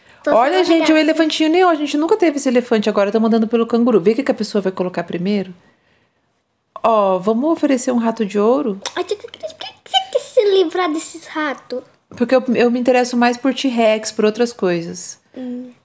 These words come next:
Speaker 2: Apesar que eu consegui eles porque a gente tinha feito uma troca bem ruim do, do gato rosa mega. Olha, ela colocou uma tartaruga,
Speaker 1: Gosto
Speaker 2: coloca mais um
Speaker 1: muito de
Speaker 2: rato.
Speaker 1: rato.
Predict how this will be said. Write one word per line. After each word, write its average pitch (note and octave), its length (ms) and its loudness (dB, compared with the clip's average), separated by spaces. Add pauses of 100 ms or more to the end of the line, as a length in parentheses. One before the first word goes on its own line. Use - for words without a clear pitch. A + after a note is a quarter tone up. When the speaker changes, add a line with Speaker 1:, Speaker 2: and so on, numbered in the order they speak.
(140)
Speaker 2:
Apesar G#3+ 340 0
que G#3+ 80 -14
eu - 40 -8
consegui A#3 340 0
eles G#3+ 300 2
porque - 160 -2
a - 20 4
gente A3 140 0
tinha A#3 140 0
feito A#3 200 0
uma A3 140 2
troca G#3+ 360 -2
bem G#3+ 180 0
ruim C4 260 0
do, G#3+ 380 2
do F#3 120 -4
gato G3 260 0
rosa G3 280 0
mega. F3 420 -6 (160)
Olha, F#3 380 -2
ela G#3+ 100 2
colocou F#3 320 -2
uma F#3 80 0
tartaruga, G3+ 560 0
Speaker 1:
Gosto - 60 -10
Speaker 2:
coloca F#3 240 0
mais F#3+ 220 0
um A3 60 0
Speaker 1:
muito A3+ 100 -2
de G#3 60 0
Speaker 2:
rato. F#3 220 -4
Speaker 1:
rato. - 260 -20